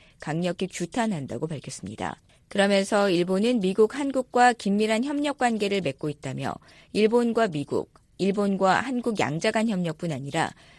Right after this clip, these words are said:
일본과 미국, 한국 등 삼자 안보 협력 등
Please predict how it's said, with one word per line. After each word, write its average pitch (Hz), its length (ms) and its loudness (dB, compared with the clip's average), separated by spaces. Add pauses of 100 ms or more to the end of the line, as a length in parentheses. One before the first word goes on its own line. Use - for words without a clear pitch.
(120)
일본과 226 600 4
미국, 170 500 -2
한국 196 320 -4
등 208 240 -2 (180)
삼자 262 380 0
안보 175 400 2
협력 160 400 -6
등 82 180 -8